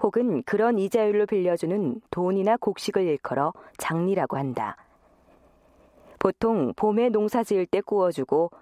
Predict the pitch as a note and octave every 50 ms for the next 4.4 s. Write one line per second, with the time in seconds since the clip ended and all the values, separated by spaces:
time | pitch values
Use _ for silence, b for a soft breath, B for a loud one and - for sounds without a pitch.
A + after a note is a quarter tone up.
0 | B B - - F3+ F3 F3 F3 F#3+ G#3 A3+ - A3 F#3+ - - A3+ - A3 G#3+
1 | - G3 F3 - C#3+ B2 - - C3+ D3+ - - - C#3+ C3+ _ - - A#2 -
2 | - - - _ b b b b b b b b b b b b b b b b
3 | b b b b b b b B3 F#3+ G3 G#3+ - A3 - A3+ A3+ A3 - G#3+ F#3+
4 | F3+ F3+ F3 F#3 F#3+ D#3+ B2+ C3